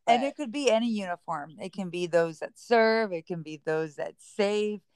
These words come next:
Speaker 1: Hell, it can be those that work at a restaurant.
Speaker 2: That's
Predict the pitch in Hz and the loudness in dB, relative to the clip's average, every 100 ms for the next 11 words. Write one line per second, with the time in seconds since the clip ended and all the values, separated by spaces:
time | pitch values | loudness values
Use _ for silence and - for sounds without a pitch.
0 | _ _ - 339 302 285 262 254 208 220 | _ _ 2 6 6 4 -4 -10 -10 -10
1 | 165 165 180 185 180 _ _ _ - 185 | -8 -6 -6 -8 -12 _ _ _ 2 4
2 | 180 175 175 170 160 170 196 - - - | 4 -2 -4 -6 -2 -4 -6 -16 -16 -20
3 | - 175 185 _ _ _ _ _ _ _ | -20 -20 -20 _ _ _ _ _ _ _
4 | _ 175 175 160 - - - | _ -4 0 0 -4 -20 -20